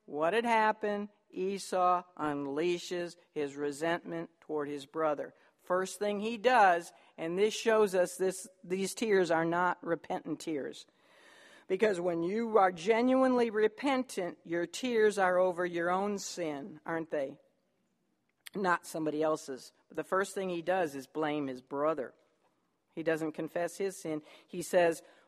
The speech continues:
"Well, my brother is rightly named because now he has supplanted me.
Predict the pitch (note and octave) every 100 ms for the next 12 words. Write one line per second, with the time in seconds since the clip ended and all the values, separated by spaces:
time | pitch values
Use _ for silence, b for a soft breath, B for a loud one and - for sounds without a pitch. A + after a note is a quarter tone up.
0 | - E3+ E3 D3+ D3+ D3+ G3 A#3+ B3+ G#3+
1 | E3+ D3+ F3+ G#3 A3+ A3+ A3 A3 F#3 D3+
2 | C#3+ C#3 F3+ G#3 E3+ E3+ F#3 F#3+ G3 A3
3 | F#3+ F#3+ E3+ - F#3 - G3 G3 F#3+ G#3
4 | F3+ G3 F#3+ G#3+